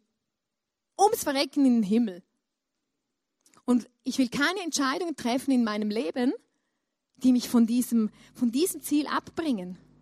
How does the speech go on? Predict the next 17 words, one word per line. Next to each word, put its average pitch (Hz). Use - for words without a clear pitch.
Prüfe, 359
hey, 240
wie 508
schaut's 415
aus 370
mit 294
dieser 302
Ewigkeitsperspektive? 233
Und 302
sechstens, 302
ist 392
deine 254
Entscheidung 262
inhaltlich 262
und 202
zeitlich 214
passend? -